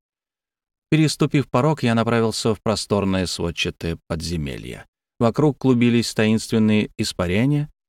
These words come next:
Впереди, в полумраке, влажно поблескивал исполинский каменный трон прорицательницы, озарённый скудными отсветами нескольких факелов.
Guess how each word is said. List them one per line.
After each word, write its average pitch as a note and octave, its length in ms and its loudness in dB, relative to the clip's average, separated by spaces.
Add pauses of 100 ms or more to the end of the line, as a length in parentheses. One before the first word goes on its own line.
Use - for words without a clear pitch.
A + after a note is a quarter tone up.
(120)
Впереди, D3 440 2
в D3+ 60 -4
полумраке, B2+ 580 2
влажно C3 440 2
поблескивал C3 760 -2
исполинский C3+ 720 -2
каменный C#3 380 2
трон A#2 440 2 (420)
прорицательницы, C3+ 1040 0
озарённый G#2 680 2
скудными G2+ 720 0 (200)
отсветами F#2 880 -2 (180)
нескольких B2 640 0
факелов. C#2+ 680 -12